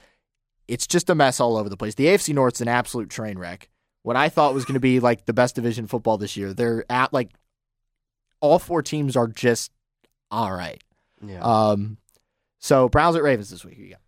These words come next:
Speaker 2: Uh, yeah, I got the Ravens. I mean, I keep picking, I keep picking against the Browns, and it's somehow working because I picked them to lose to Atlanta. I don't know what's going on with your Browns, so I got the Ravens. I
Speaker 1: I don't
Speaker 2: think it's a
Speaker 1: either.
Speaker 2: bounce. I think it's a get right game for them.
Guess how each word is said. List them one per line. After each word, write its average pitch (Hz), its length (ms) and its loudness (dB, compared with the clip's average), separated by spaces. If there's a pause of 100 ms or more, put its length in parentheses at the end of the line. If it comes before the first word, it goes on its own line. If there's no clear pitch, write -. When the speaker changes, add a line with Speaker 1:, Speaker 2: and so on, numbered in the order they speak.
(120)
Speaker 2:
Uh, 101 380 0
yeah, 92 220 -10
I 90 100 -10
got 90 160 -12
the - 80 -18
Ravens. 90 500 -14
I - 40 -14
mean, 90 380 -10 (760)
I 110 80 -6
keep 165 220 0
picking, 135 300 -2
I 104 140 2
keep - 220 -10
picking 110 280 -4
against 98 160 -2
the 101 60 -6
Browns, 95 260 -4
and 90 80 -4
it's 82 60 -8
somehow 90 300 -4
working 95 640 -4
because 101 200 -6
I 95 80 0
picked - 260 -8
them 98 300 0 (440)
to - 80 -2
lose 101 220 2
to 101 80 2
Atlanta. 92 500 -2 (720)
I 101 100 0
don't 107 100 0
know 85 80 -4
what's 85 200 -8
going 87 200 -6
on 85 80 -6
with 80 80 -10
your 87 80 -8
Browns, 87 460 -6
so 90 220 -2
I 92 180 2
got 107 160 2
the 92 80 -4
Ravens. 92 400 -2
I 98 60 4
Speaker 1:
I 107 40 4
don't 113 80 2
Speaker 2:
think 107 60 0
it's 95 100 -4
a - 40 -2
Speaker 1:
either. 85 80 -8
Speaker 2:
bounce. 92 240 -2
I 101 100 -2
think 98 100 0
it's 90 100 -6
a 95 60 -6
get 98 240 -2
right 95 220 2
game 95 200 -2
for 98 140 -4
them. 95 280 2